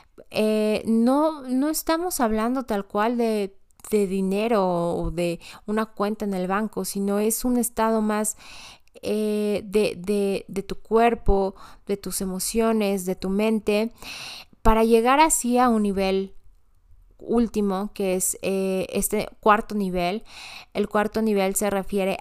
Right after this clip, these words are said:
a la espiritualidad, ¿ok? Este es el cuarto nivel para llegar a ser una persona próspera. Cuando las personas comienzan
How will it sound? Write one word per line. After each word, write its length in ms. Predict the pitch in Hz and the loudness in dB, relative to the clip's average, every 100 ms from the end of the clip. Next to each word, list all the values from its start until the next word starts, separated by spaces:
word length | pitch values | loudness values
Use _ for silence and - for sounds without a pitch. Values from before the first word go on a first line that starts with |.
| - | 0
a 120 | 185 | 0
la 160 | 190 | 0
espiritualidad, 960 | 185 - - 175 - 165 175 175 165 170 - - - - - | -2 -6 -6 -8 -6 -4 -4 -2 -4 -8 -14 -20 -20 -20 -10
¿ok? 200 | - - 196 202 214 - | -8 -4 0 0 0 -2
Este 840 | - 214 - - 226 220 - 214 214 | -2 -2 -2 0 2 2 2 0 2
es 280 | 208 - - - | 2 -2 -4 -6
el 640 | - 202 196 196 196 - - _ | -2 0 0 2 0 -2 -10 _
cuarto 720 | - 240 233 233 240 240 240 _ _ - | 0 2 2 2 0 0 -2 _ _ -6
nivel 340 | 247 254 233 | 0 4 2
para 300 | 233 220 208 | 2 -2 0
llegar 340 | 208 214 202 185 | -2 -2 -2 -2
a 100 | - | -2
ser 220 | 208 185 | -2 -4
una 300 | 202 202 185 | -4 -4 -4
persona 460 | 185 - 190 185 - | -6 -6 -8 -10 -8
próspera. 640 | 220 233 - 190 196 254 _ _ _ - - - - - | -6 -6 -8 -8 -8 -10 _ _ _ -20 -20 -20 -18 -10
Cuando 240 | - 226 | -6 -2
las 220 | 226 220 - | 0 -2 -2
personas 560 | 226 226 247 247 262 | -6 -2 -2 -2 -4
comienzan 720 | - 240 226 226 226 233 220 | -4 -4 -2 -2 -4 -6 -6